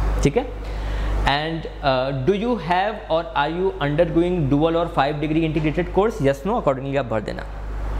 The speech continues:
वैसे ही let's say last slide में हमने उसको no किया था, यहाँ yes किया था, अगर आप वहाँ पे yes करते हो तो क्या option आता है, let's see।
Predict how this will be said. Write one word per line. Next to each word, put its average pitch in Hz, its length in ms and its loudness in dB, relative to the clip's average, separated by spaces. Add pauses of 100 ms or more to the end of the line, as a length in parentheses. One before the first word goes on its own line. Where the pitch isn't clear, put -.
(680)
वैसे 190 300 4
ही 226 120 2
let's 185 220 0
say 214 200 4 (300)
last 143 320 2
slide 175 280 0
में 185 80 -2
हमने 175 340 0 (340)
उसको 170 580 2 (220)
no 165 280 2
किया 175 180 2
था, 175 100 -4
यहाँ 143 300 0
yes 151 260 0
किया 170 160 2
था, 170 120 0
अगर 160 160 2
आप 156 140 0
वहाँ 143 120 -2
पे 160 120 2
yes 151 320 2
करते 214 240 0
हो 214 60 4
तो 202 80 -2
क्या 175 180 2
option 156 220 -6
आता 160 260 -2
है, 226 120 2
let's - 300 -6
see। - 100 -4